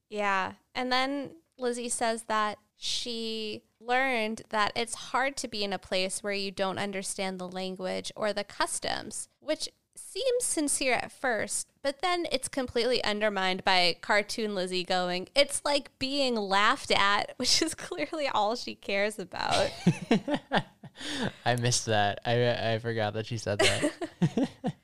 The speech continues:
Speaker 1: And then Lizzie apologizes to Lee for losing her patience with him because he doesn't get everything right away. And she ends up picking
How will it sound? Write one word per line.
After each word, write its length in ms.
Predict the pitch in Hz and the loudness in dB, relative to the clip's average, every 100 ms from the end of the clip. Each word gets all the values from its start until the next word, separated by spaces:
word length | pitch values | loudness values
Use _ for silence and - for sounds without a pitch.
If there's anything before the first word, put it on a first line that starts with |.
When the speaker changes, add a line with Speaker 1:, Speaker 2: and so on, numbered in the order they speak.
| _ _ - - - - | _ _ -12 -10 -8 0
Speaker 1:
And 420 | 247 247 247 240 | 4 4 4 4
then 200 | 247 240 | 2 2
Lizzie 300 | 233 226 247 | 0 0 0
apologizes 1200 | 226 240 - 202 196 202 196 196 196 208 202 - | 2 0 0 0 2 2 2 2 2 -2 -2 -4
to 440 | - - 196 190 185 | -6 -4 -2 0 -2
Lee 400 | - 202 240 277 | -4 -4 -2 -2
for 220 | 269 240 220 | -2 -2 -2
losing 420 | 214 254 277 262 | -2 -2 -2 -2
her 120 | 254 | -4
patience 480 | 247 190 196 202 196 | -4 -4 -4 -6 -6
with 160 | 208 - | -8 -6
him 360 | 202 190 190 | -4 -4 -4
because 320 | 190 185 190 190 | -8 -4 -4 -2
he 100 | 190 | -2
doesn't 440 | 180 180 170 - | -2 -2 -4 -2
get 180 | 165 - | -2 0
everything 580 | - 175 - 196 - 190 | -2 -4 -8 -8 -8 -6
right 200 | 190 - | -6 -6
away. 520 | - - - - 214 _ _ | -6 -6 -4 -4 -6 _ _
And 320 | 208 240 269 | 0 2 2
she 260 | - - 233 - | 2 0 -2 0
ends 240 | 226 247 | -2 2
up 160 | 285 277 - _ _ | 2 0 -4 _ _
picking 720 | - 254 247 226 214 214 214 | -6 -2 2 2 2 -2 -8